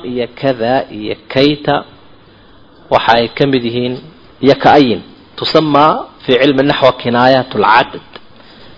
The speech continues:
وهذه يتجر لغة الماما مركا عدد لا يرمى لدهيو. ayaa la isticmaalaa erayada. Marka kam in badan oo badan oo min qaryatin magaalooyina baanu ahlaknaaha, waddada ka duunay, oonu cawda u jarnay, halaagnay.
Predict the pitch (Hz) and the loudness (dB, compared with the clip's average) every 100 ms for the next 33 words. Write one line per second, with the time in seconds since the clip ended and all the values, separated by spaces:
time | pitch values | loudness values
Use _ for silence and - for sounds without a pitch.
0 | - 123 139 165 156 165 156 165 165 147 | -10 0 2 2 4 4 4 2 0 2
1 | 147 151 165 165 - 127 143 - 131 131 | 4 4 4 2 -2 0 0 0 -2 2
2 | 160 156 135 127 160 131 92 87 - - | 2 2 0 2 2 0 -8 -14 -20 -20
3 | - _ _ _ _ - 131 151 143 123 | -20 _ _ _ _ -2 4 4 4 -2
4 | - 110 107 107 110 113 127 98 - 156 | -6 -2 0 0 -2 -2 -2 -4 -2 -2
5 | 165 156 - 208 233 196 196 196 190 151 | -2 -4 0 2 2 4 4 6 4 4
6 | 139 139 135 - - - - - 147 202 | 2 2 -2 -14 -20 -20 -10 -2 2 4
7 | 202 190 165 - 175 151 147 160 190 175 | 4 4 4 0 2 4 6 6 6 4
8 | 175 160 147 135 135 139 160 175 135 104 | 4 4 2 2 0 0 2 2 2 -6
9 | - - - - - 160 208 196 - 175 | -14 -20 -20 -8 0 4 4 2 0 -4
10 | 127 110 - - - - - - 165 165 | -4 -8 -10 -16 -20 -20 -10 2 4 6
11 | 151 190 185 185 - - - - 156 160 | 4 4 2 -2 -6 -10 -12 0 4 4
12 | 131 101 | 0 -12